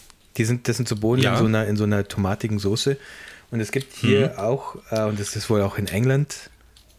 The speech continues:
Speaker 1: beliebt, ähm, es
Speaker 2: Mhm.
Speaker 1: gibt so Spaghetti.
Speaker 2: Ich kann dir aber
Speaker 1: Tin
Speaker 2: kurz
Speaker 1: Spaghetti.
Speaker 2: sagen, wo es nicht beliebt ist. Bei Marv ist das nicht beliebt.
Speaker 1: Ja.
Speaker 2: Ich hasse dieses englische Frühstücks-
Speaker 1: Ja, echt?
Speaker 2: Geschisse, Alter.
Speaker 1: Äh,
Speaker 2: Ja,
Speaker 1: es
Speaker 2: ich
Speaker 1: gibt
Speaker 2: find
Speaker 1: auf
Speaker 2: das
Speaker 1: jeden
Speaker 2: richtig
Speaker 1: Fall,
Speaker 2: eklig.
Speaker 1: also es gibt es auch mit, statt mit Bohnen mit Spaghetti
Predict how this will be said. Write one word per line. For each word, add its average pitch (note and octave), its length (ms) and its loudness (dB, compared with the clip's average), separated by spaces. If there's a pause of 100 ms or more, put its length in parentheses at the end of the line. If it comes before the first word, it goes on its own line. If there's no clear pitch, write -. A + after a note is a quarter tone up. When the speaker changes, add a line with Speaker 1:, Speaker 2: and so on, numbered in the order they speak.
(420)
Speaker 1:
beliebt, B2+ 360 0 (640)
ähm, G#2 600 0
es A#2 120 0
Speaker 2:
Mhm. A#2+ 40 2
Speaker 1:
gibt G3 140 0
so B2+ 60 0
Spaghetti. A2 540 2 (1040)
Speaker 2:
Ich - 100 -2
kann B2 160 4
dir A#2 100 6
aber A2 160 4
Speaker 1:
Tin B2+ 140 2
Speaker 2:
kurz B2 200 2
Speaker 1:
Spaghetti. A2+ 220 4
Speaker 2:
sagen, G2+ 100 2
wo A2 60 4
es A2+ 100 4
nicht B2+ 140 0
beliebt A2 320 2
ist. - 340 0
Bei A#2 120 4
Marv A#2 260 4
ist - 160 0
das G2+ 120 2
nicht G2+ 180 -2
beliebt. G2 240 0
Speaker 1:
Ja. G2 40 2
Speaker 2:
Ich F#2+ 140 0
hasse - 280 2
dieses F#2+ 340 0
englische G#2 360 -2
Frühstücks- - 680 0 (240)
Speaker 1:
Ja, A#2+ 100 2
echt? - 220 2
Speaker 2:
Geschisse, G#2+ 500 0
Alter. G#2 280 -6 (440)
Speaker 1:
Äh, A2+ 120 2
Speaker 2:
Ja, G#2+ 120 4
Speaker 1:
es B2+ 60 4
Speaker 2:
ich - 60 2
Speaker 1:
gibt C3+ 100 2
Speaker 2:
find A#2+ 80 -2
Speaker 1:
auf D#3+ 60 4
Speaker 2:
das - 60 2
Speaker 1:
jeden C#3 100 4
Speaker 2:
richtig C3 60 0
Speaker 1:
Fall, C3 120 4
Speaker 2:
eklig. - 320 -2
Speaker 1:
also A#2 220 2
es A2+ 100 -2
gibt - 180 -4
es B2 80 -2
auch A#2+ 220 2
mit, A#2 100 -2
statt - 220 -2
mit A#2+ 140 0
Bohnen B2 200 4
mit A#2 160 0
Spaghetti A#2 580 0